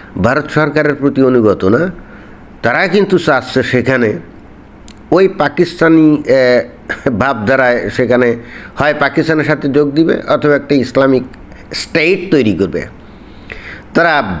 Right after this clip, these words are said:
ভারতের হিন্দুদের সহযোগিতায় জীবনমানের উন্নতি ঘটাচ্ছে, কিন্তু প্রতি উত্তরে অথবা এর বিপরীতে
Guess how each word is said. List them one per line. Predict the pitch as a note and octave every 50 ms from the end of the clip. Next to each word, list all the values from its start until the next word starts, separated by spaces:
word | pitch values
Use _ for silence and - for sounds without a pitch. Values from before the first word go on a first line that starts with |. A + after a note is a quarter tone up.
| -
ভারতের | - - D3 E3 F#3 F3 - E3+ C#3
হিন্দুদের | G2 E2 F2+ B2+ E3 G3 F#3 G#3 G3 F3 G#3 G#3 F#3+ E3+ D3
সহযোগিতায় | C3+ - D#3 D#3+ F3+ F#3+ F#3 G3+ F#3+ G3 F3 D#3 E3+ D3 B2 A2
জীবনমানের | C3 E3+ E3+ F#3 F#3+ F#3+ F#3+ G3 G#3 G#3 G#3 G#3
উন্নতি | G#3 G#3 G3+ G3 F#3+ - F3+ E3+
ঘটাচ্ছে, | D#3 E3 D3+ D3 C3 - - - - D3 F3+ F#3+ - - - - - - - - - -
কিন্তু | - E3 F3+ F3+ F3+ - F3 D#3+ C#3 B2 B2+ D3 F#3 G3+ - - - - - - - - - - - - - - - - - - - - - - - - - - -
প্রতি | - D3+ E3+ - - - F#3+ G3 G3 F#3+ F#3+ G3 F#3+
উত্তরে | G3+ F3+ E3+ - - - C3+ B2 A2+ A#2 B2 C3+ C#3+ C#3+ - -
অথবা | C#3 D3+ D3+ - F3 E3 D3+ C3 B2 B2+ D#3 - - - - - - - - - - - - - - - - - - - - -
এর | C3 C#3+ D#3+ F3+ F#3+ G3 G3 G3+ F#3 D#3 - C#3+ D#3+ C#3+
বিপরীতে | A#2+ C3 D#3 - - A2+ A2 F#2 F#2+ G2+ G2 - D3 F3 - -